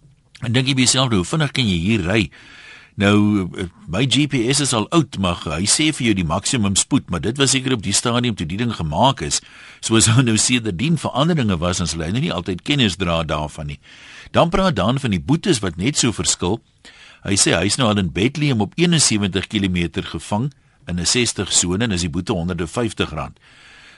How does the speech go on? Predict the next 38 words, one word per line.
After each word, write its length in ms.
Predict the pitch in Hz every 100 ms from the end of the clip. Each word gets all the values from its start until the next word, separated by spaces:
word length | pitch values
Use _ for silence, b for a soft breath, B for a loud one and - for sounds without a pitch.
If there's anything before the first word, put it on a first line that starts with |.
| B
In 160 | 110 95
Ladysmith 640 | 95 110 107 - 196 180
in 60 | 95
die 120 | 92
Kaap 440 | - 190 107 131 - b b b -
is 120 | 104
hy 120 | 110
teen, 340 | 101 107 104 98
eh, 320 | 92 92 92
vyfensewentig 840 | 85 - 180 156 - 110 95 90
kilometer 500 | - 104 92 90 82
per 100 | 90
uur 240 | - 95 87
gevang. 420 | 90 - 95 131 - _ B B B
Hy 100 | -
sê, 120 | 98 120
maar 100 | 87
daar 200 | 80 139
is 80 |
die 100 | 160
boete 320 | 82 110 120 120
vierhonderd 640 | - 226 190 110 82 76
rand. 300 | 71 71 -
Nou, 120 | 82
hoekom 420 | 80 113 180 175 107
is 140 | 78
drie 160 | 80 151
kilometer 640 | - 160 147 120 113 117
nou 160 | 98 80
regtig, 540 | 82 117 139 104 - 82
eh, 20 |
amper 300 | 76 117 113 180
drie 180 | 113
keer 220 | 131 120 95
meer 160 | 98
die 80 | 87
geld 340 | - 165 156 82
werd? 280 | 73 69